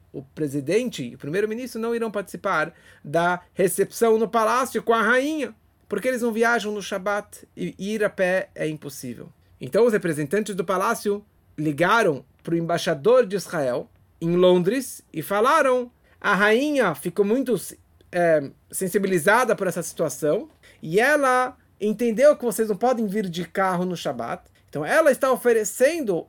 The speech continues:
a carruagem real para trazer o primeiro-ministro e o presidente de Israel pro palácio." O embaixador, ele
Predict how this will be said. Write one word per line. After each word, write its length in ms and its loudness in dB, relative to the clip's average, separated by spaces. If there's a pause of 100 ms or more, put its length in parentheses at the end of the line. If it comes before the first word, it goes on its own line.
a 140 -2
carruagem 920 2 (240)
real 760 6 (280)
para 280 2
trazer 640 2 (300)
o 140 -4
primeiro-ministro 1080 -4
e 60 -6
o 60 -6
presidente 520 -6
de 100 -12
Israel 480 -6 (200)
pro 120 -12
palácio." 480 -14 (320)
O 80 -8
embaixador, 720 0 (340)
ele 460 -2